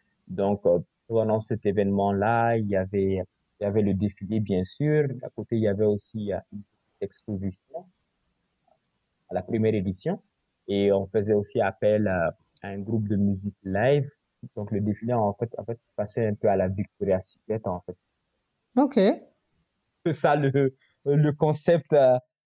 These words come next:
Speaker 1: de l'événement. Donc, à la deuxième édition, nous avions aussi, euh,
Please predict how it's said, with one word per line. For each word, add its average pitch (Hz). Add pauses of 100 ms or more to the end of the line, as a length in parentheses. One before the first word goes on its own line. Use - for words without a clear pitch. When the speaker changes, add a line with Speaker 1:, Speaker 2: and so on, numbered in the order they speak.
(340)
Speaker 1:
de -
l'événement. 139 (580)
Donc, 139
à 139
la 123
deuxième 147
édition, 156
nous 147
avions 139
aussi, 143
euh, 110